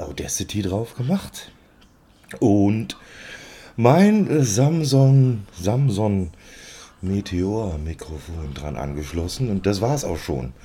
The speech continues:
Und damit kann ich schon gleich hier loslegen und aufnehmen. Das ist sehr, sehr cool. Müsste mal zusammenrechnen, <clears throat> hat der Spaß dann kostet. Ich glaub, das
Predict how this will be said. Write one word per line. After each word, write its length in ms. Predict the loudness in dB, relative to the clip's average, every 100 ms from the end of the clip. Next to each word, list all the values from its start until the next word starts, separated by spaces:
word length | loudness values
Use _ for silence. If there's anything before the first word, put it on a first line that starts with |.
| -20 -20 -20 -20 -20 -20 -12
Und 280 | -12 -10
damit 300 | -8 -6 -8
kann 240 | -4 -2 -2
ich 100 | -2
schon 220 | -2 0
gleich 320 | 0 0 -2
hier 220 | -2 -2
loslegen 580 | 0 0 -2 -4 -4 -4
und 160 | -4 -4
aufnehmen. 600 | -4 -4 -8 -8 -10 -16 _ _
Das 160 | -12
ist 80 | -8
sehr, 140 | -4 -2
sehr 160 | -4 -4
cool. 180 | -4 -6 -10 -20 -20 -20 -20 -20 -20 -12
Müsste 260 | -10 -8 -4
mal 160 | -4 -4
zusammenrechnen, 800 | -6 -4 -2 -2 -2 -4 -6 -2
<clears throat> 420 | -2 0 2 2
hat 160 | 2 -2
der 80 | -8
Spaß 300 | -4 -4 -4
dann 160 | -6
kostet. 340 | -6 -8 -8 -8
Ich 80 | -4
glaub, 220 | -4 2
das 300 | 0 0